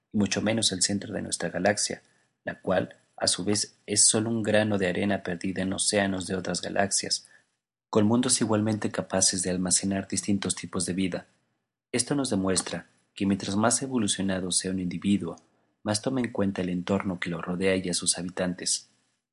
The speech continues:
Este principio traspolado a la vida cotidiana nos da un claro ejemplo.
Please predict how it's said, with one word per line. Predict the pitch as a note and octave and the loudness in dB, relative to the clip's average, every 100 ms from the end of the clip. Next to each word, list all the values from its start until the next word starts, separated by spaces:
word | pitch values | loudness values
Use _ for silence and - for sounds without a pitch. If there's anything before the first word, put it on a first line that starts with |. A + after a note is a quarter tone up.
| _ | _
Este | G2+ - | -4 -2
principio | F2+ F2+ F2+ G#2+ A#2 | -2 -4 -2 -2 -2
traspolado | A2+ - - F2+ G2 G2 F2 | -2 -4 -2 0 2 2 2
a | |
la | F2 F2 | 0 0
vida | F#2+ F#2 | -2 -4
cotidiana | F2+ F2+ F2 G2 G#2 F#2 - _ _ _ | -6 -8 -2 2 2 0 -4 _ _ _
nos | G2+ F#2+ | -4 0
da | A2 | -2
un | |
claro | G#2 G2+ F#2 | 0 0 0
ejemplo. | - F#2+ F2+ F#2+ | 0 -2 -2 -8